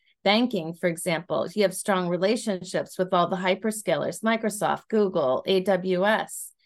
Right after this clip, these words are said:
software as a service, Workday, Salesforce, and solutions for infrastructure like Cisco, like Dell. And so we went to those companies and started to work through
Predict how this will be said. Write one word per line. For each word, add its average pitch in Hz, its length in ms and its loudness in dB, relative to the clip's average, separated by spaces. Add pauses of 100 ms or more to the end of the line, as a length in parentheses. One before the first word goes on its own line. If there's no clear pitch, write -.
(320)
software 220 440 2
as 190 120 -4
a 180 60 -2
service, 185 560 0
Workday, 208 480 0
Salesforce, 214 1000 -2 (560)
and 185 500 2
solutions 208 1000 0
for 185 140 0
infrastructure 208 840 -2
like 180 220 0
Cisco, 165 600 0
like 175 280 0
Dell. 214 460 2 (480)
And 208 200 4
so 208 520 6
we 214 200 4
went 233 380 0
to 202 100 -8
those 175 260 0
companies 165 840 -6
and 180 240 0
started 175 460 2
to 185 160 -4
work 170 400 2
through 170 580 2